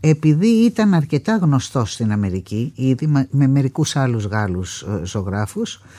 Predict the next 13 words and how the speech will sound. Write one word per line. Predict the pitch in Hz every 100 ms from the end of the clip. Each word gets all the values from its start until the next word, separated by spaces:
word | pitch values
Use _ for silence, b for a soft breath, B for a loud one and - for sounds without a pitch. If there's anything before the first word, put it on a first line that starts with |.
| B B
ο | - 147
διευθυντής | 139 151 147 147 147 233 -
του | 165
Μουσείου | 143 - 180
Μοντέρνας | 151 143 143 131
Τέχνης | 143 131 110 104 - - -
της | - 117
Νέας | 139 139 -
Υόρκης | 113 113 110 262 262 - - _
του | -
έκανε | 170 156 - 95 87 _ _
την | 101
πρόσκληση | 101 104 - 120 156 -